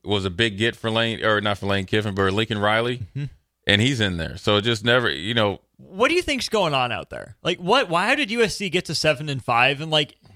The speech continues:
Speaker 2: how much longer does Lincoln Riley have? Is his seat hot?
Speaker 1: It's hot. His stuff is burning.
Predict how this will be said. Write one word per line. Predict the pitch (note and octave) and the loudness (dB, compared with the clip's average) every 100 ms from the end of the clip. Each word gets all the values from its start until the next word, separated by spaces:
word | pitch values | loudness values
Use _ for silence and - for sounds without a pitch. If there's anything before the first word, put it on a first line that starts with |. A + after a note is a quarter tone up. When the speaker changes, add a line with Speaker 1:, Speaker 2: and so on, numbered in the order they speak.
| - | 0
Speaker 2:
how | E3+ B3 | 2 2
much | A#3 - | 2 0
longer | E3 D#3+ F#3+ F3+ | 2 2 2 -2
does | C3+ | -2
Lincoln | D#3 D#3+ | -2 0
Riley | C3+ C#3 C3+ | 2 2 2
have? | A2+ C#3 B2+ | 2 2 0
Is | A#2+ | -2
his | G#3 | -2
seat | F3 C3 | -2 -2
hot? | G#2+ A2 - _ _ _ _ - | 0 0 0 _ _ _ _ -2
Speaker 1:
It's | - | 0
hot. | E2+ A#2 F3 G2 _ _ _ _ _ _ _ _ | 6 6 6 2 _ _ _ _ _ _ _ _
His | - C#3+ | 0 2
stuff | E3+ A2 | 4 2
is | F#2 | 2
burning. | F2 F2+ D3 C#3 | 0 4 4 2